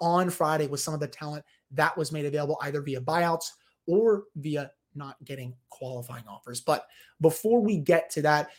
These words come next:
we do have to discuss A G one. I gave it a try because I was feeling really tired in the morning and I needed a lot more energy. And I usually do drink it in the morning. I know some other people drink it in the afternoon or the evening, but for me,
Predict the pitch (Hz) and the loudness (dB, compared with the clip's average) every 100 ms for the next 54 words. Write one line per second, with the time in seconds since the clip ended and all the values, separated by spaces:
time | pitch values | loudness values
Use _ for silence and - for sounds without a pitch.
0 | _ - 165 220 226 190 175 156 151 - | _ 0 2 4 4 2 0 0 2 4
1 | 156 - - - _ - 185 196 156 175 | 4 2 -8 -20 _ 6 8 8 6 4
2 | 135 123 123 165 226 220 240 214 190 - | 2 -2 2 4 6 6 6 8 6 4
3 | 170 175 170 156 165 160 151 - - - | 2 2 2 0 2 2 2 -4 -16 -8
4 | - 190 226 214 226 196 196 180 - 170 | 2 4 4 2 2 6 8 6 4 4
5 | 175 175 170 170 170 160 - - 196 208 | 6 4 2 2 2 -2 -6 0 4 6
6 | 202 180 - 135 120 123 151 175 170 156 | 6 4 2 -2 -4 0 4 4 4 2
7 | 156 160 165 165 165 160 - _ 156 160 | 2 2 -2 0 0 0 -4 _ -2 0
8 | 151 240 233 202 147 214 165 165 151 147 | 2 0 0 -2 0 0 2 2 0 -4
9 | - _ - 156 156 156 135 147 202 202 | -8 _ 0 0 2 0 0 4 4 6
10 | 190 202 180 180 170 175 175 165 151 151 | 4 4 4 4 4 2 0 0 -4 -6
11 | 156 156 156 147 147 156 160 151 147 139 | -2 0 0 -2 -4 -4 0 0 0 -2
12 | 135 170 165 | 0 2 2